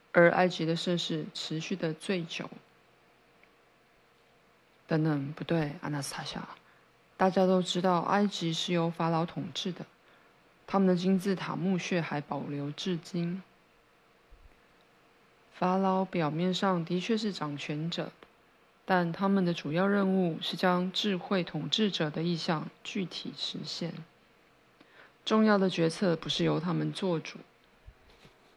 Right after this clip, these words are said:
法老如果想要掌握所有权力，国家就会立刻衰败。每位法老首先都是由祭司选定后，从小跟着祭司学习，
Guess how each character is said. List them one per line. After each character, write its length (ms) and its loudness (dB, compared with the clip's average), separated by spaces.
法 120 0
老 200 2
如 160 0
果 120 0
想 200 -2
要 240 0
掌 260 -4
握 240 0
所 180 0
有 120 4
权 360 -2
力， 280 0
国 140 0
家 220 0
就 160 -2
会 160 4
立 120 0
刻 220 0
衰 260 -2
败。 240 -4
每 140 6
位 160 6
法 220 4
老 220 6
首 200 -2
先 320 0
都 120 0
是 180 -2
由 360 0
祭 260 0
司 280 -4
选 240 -6
定 240 -2
后， 260 -4
从 220 -2
小 220 0
跟 220 -2
着 220 -2
祭 240 -6
司 240 -6
学 240 -4
习， 380 -8